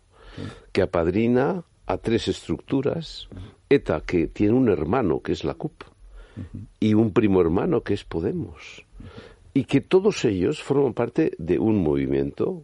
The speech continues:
revolucionario. Entonces, todo eso forma parte de lo mismo, entre otras cosas porque no ha sido eta ajeno al nombramiento del líder, del nuevo presidente del,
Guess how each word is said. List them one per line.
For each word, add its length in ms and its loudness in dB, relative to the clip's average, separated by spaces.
revolucionario. 1000 -4
Entonces, 440 2
todo 280 2
eso 260 0
forma 340 0
parte 240 0
de 80 4
lo 80 2
mismo, 560 -4
entre 300 4
otras 280 2
cosas 560 2
porque 320 4
no 160 6
ha 40 4
sido 540 4
eta 420 4
ajeno 640 2
al 120 4
nombramiento 880 2
del 400 0
líder, 560 2
del 440 2
nuevo 260 4
presidente 640 0
del, 280 2